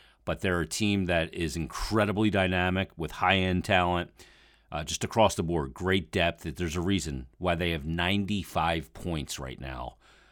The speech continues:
and we're still basically have a quarter of the season to be played. If they were to finish with the points percentage they have right now, it would be a top four points percentage of any N H L team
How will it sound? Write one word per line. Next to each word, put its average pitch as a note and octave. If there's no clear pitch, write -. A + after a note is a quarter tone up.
and D2+
we're D#2
still F2+
basically D#2+
have D#2
a D2
quarter F#2+
of C#2
the -
season D2+
to -
be C2
played. C#2
If E2+
they A#2+
were A#2
to G2
finish G#2+
with F2+
the E2+
points G2
percentage E2+
they E2
have D#2
right D2
now, D#2
it F#2+
would F2+
be E2
a D2+
top F#2
four F#2
points F2
percentage D2
of D#2
any G2
N F2
H D#2+
L D#2
team D2+